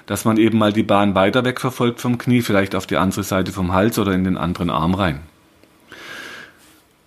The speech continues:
Und wenn die, ähm, Patienten zu sehr ausweichen, das heißt, es ist auch nochmal eine Rückmeldung für den Therapeuten, dass wir als Therapeuten uns zurücknehmen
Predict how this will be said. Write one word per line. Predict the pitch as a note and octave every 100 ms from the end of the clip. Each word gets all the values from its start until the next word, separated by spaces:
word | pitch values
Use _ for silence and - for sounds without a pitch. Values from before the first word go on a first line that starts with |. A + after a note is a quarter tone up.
| _ _
Und | A2 F#2+ G2 F2+
wenn | G2 F#2+
die, | F#2+ G2 F#2 F#2
ähm, | F#2 F2+ F2+ F2+
Patienten | F2 G2+ A2 A#2+ B2
zu | A2+
sehr | - G#2 G2+
ausweichen, | A#2+ B2 B2+ B2 B2 A#2+
das | G2+ -
heißt, | G2+ -
es | F#2+
ist | G#2 G2+
auch | G2
nochmal | G#2 G#2 G2
eine | G2 F#2
Rückmeldung | G#2 - A2 G#2+ G#2+
für | G2+ G2
den | F#2+
Therapeuten, | G2 F2+ - G2+ A2 A2 D3 D#3 - _ - - - -
dass | F#2+ - G#2+
wir | B2+
als | A#2 -
Therapeuten | G2 F2+ E2+ G2+ A2+ C3+ D3
uns | A#2+ -
zurücknehmen | A2 A2 A#2 C#3+ C#3+ D3 D3+ D#3